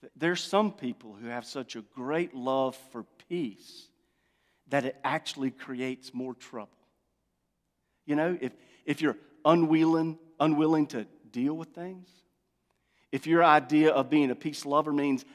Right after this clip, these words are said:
"I'm going to avoid that, I'm not gonna create waves or ripples." But y-, you, you have those people in your life. They're in your family. They're in your place of work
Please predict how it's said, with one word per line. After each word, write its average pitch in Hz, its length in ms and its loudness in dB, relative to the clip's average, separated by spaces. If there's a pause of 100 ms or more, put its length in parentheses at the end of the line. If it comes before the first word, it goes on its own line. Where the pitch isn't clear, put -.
(300)
"I'm 127 100 -10
going 135 260 -8
to 113 160 -14
avoid 135 340 -14
that, 160 160 -20 (1040)
I'm 127 100 -6
not 127 220 -4
gonna 113 300 -8 (680)
create 135 340 -8
waves 135 540 -10
or 107 140 -20
ripples." 165 400 -20 (1900)
But - 120 -18 (100)
y-, 180 180 -20
you, 240 380 0
you 254 180 -2
have 156 240 -8
those 117 220 -6
people 120 380 -14
in 107 100 -8
your 104 160 -16
life. 127 300 -18 (840)
They're 180 100 -8
in 180 100 -4
your 123 100 -6
family. 208 640 -10 (1080)
They're 165 100 -8
in 175 80 -4
your 147 100 -6
place 151 320 -12
of 113 140 -20
work 170 360 -10